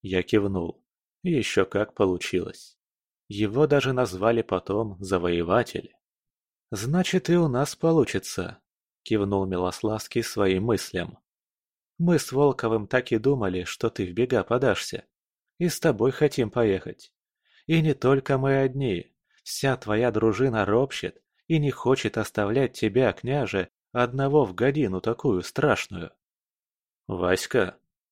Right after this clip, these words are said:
вы должны хорошо подумать, прежде чем решиться на такое.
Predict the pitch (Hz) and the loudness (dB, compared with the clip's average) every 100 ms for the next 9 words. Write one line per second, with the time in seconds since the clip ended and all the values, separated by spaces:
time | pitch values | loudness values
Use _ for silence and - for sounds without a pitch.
0 | _ _ 101 92 107 113 120 107 117 - | _ _ -6 -2 2 4 2 0 -6 -4
1 | 123 120 - 113 - 123 113 135 101 - | -2 -2 0 0 2 0 2 0 -2 -8
2 | _ 104 101 95 101 - 95 110 - 98 | _ 0 0 0 -2 -2 -2 -2 0 -2
3 | - 95 95 113 120 101 90 87 | -2 -6 -2 -2 0 -2 -2 -4